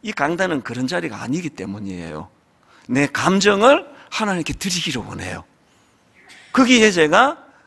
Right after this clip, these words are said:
요동하지 않기를 원해요. 다니엘은 뜻을 정했습니다.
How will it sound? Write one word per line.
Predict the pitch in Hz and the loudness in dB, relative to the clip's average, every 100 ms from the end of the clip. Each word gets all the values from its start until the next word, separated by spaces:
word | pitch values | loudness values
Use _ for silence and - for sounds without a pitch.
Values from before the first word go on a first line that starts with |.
| - | -2
요동하지 | 240 277 240 196 151 | 0 2 0 -2 -6
않기를 | 139 - 113 | -8 -10 -12
원해요. | 95 104 110 90 - _ _ _ _ _ _ _ _ _ _ _ _ _ _ _ _ _ _ _ _ _ _ _ _ _ _ _ _ _ _ _ _ _ _ _ _ | -12 -12 -12 -14 -18 _ _ _ _ _ _ _ _ _ _ _ _ _ _ _ _ _ _ _ _ _ _ _ _ _ _ _ _ _ _ _ _ _ _ _ _
다니엘은 | 123 131 160 202 202 240 294 - _ _ _ | -4 0 2 2 4 2 0 -8 _ _ _
뜻을 | 415 403 381 | -6 0 0
정했습니다. | 359 123 113 - 98 87 76 | 0 -2 -4 -8 -10 -12 -14